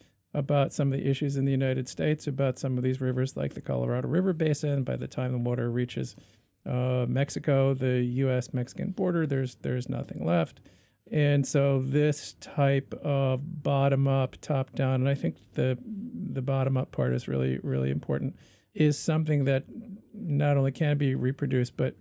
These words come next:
but needs to be, uh, needs to be reproduced. So those are some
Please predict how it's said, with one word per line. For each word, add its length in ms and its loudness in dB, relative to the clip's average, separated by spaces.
but 180 0
needs 380 0
to 100 -4
be, 320 -4
uh, 400 2
needs 380 2
to 60 -2
be 180 0
reproduced. 680 -2
So 240 2
those 240 2
are 100 2
some 360 2